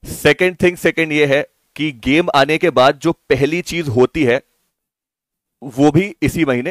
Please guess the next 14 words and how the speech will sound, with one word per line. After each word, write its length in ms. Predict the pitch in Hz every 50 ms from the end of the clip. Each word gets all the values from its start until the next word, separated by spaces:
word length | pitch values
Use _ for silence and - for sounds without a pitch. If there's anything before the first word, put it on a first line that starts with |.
| - _ _ _ _ _ _ -
होगी। 440 | - - - 123 107 92 95 90 - _ _ _ _ -
तो 380 | 135 139 151 156 160 160 147 - - _ _ _ _ 127
गेम 540 | _ _ _ - 147 147 160 180 196 202 - _ - -
आने 220 | 120 123 131 139
के 100 | 135 156
बाद 180 | 135 135 135 127
जो 120 | 131 151
पहली 340 | - - 135 120 123 123 135
चीज 200 | - - 131 120
होती 260 | 110 107 - - 113
है 140 | 117 147 - - -
वो 420 | 113 98 113 123 139 147 - - _ _ _ _ _ _ _ _ _ _ -
इसी 340 | 170 160 151 - - 190 202
महीने 340 | 185 151 135 139 135 135